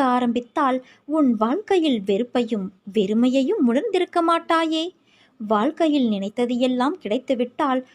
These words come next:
உன் வாழ்க்கையின் சுவை எப்படி இருக்கும் என்று யோசித்துப் பார். நீ நினைப்பவையெல்லாம் நல்லதும் இருக்கும், கெட்டதும் இருக்கும். அவைகள் எல்லாம் உன் வசம் கிடைத்தால் நீ திருப்தி அடைவாய். ஆனால் உன்னை சுற்றியுள்ளவர்களுக்கு அது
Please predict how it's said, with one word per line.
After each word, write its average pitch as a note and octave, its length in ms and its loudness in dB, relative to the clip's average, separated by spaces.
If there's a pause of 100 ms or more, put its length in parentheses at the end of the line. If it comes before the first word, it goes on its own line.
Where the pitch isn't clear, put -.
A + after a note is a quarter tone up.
(160)
உன் D4 260 0
வாழ்க்கையின் D#4+ 600 0
சுவை D4 300 0 (100)
எப்படி E4+ 360 -2
இருக்கும் D#4 380 0
என்று C#4+ 340 2
யோசித்துப் G#3+ 580 -4
பார். A3+ 240 -2 (380)
நீ B3+ 180 2
நினைப்பவையெல்லாம் A#3+ 1000 0 (160)
நல்லதும் A3 500 -2
இருக்கும், A3+ 440 -2 (180)
கெட்டதும் A#3+ 540 -4
இருக்கும். A3+ 420 -4 (400)
அவைகள் G#3+ 460 0
எல்லாம் C4+ 440 0
உன் G#3+ 180 0
வசம் A#3 320 -2
கிடைத்தால் C#4+ 540 0 (140)
நீ D4 200 2
திருப்தி G#3+ 440 -2
அடைவாய். A3 480 0 (360)
ஆனால் B3 440 2 (240)
உன்னை F4 320 0
சுற்றியுள்ளவர்களுக்கு E4+ 1160 0
அது C4 200 2